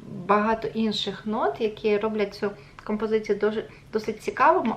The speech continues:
але мені оцей лактонний інжир, е, і такий якийсь, е, як то, пробігає <laughs> десь фоном кокос, я не можу, е, носити. Мені треба його у спеку.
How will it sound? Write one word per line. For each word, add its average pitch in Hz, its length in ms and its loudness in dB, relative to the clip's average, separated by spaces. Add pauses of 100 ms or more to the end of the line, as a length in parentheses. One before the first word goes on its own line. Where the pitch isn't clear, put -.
але 262 280 0
мені 233 220 0
оцей 233 240 -4
лактонний 214 840 -2
інжир, 208 760 -2
е, 190 320 -2 (420)
і 214 120 -2
такий 214 440 -4
якийсь, 196 600 -2
е, 180 260 -2 (1300)
як 196 120 -4 (120)
то, 190 100 -10 (200)
пробігає 208 840 4 (420)
<laughs> 196 400 -8
десь 190 380 0
фоном 196 580 0
кокос, 285 500 -2 (680)
я 220 320 0
не 220 180 0
можу, 202 340 -2
е, 190 580 -6
носити. 196 360 -6
Мені 214 180 0
треба 214 320 0
його 196 680 0 (100)
у 208 340 2
спеку. - 800 -10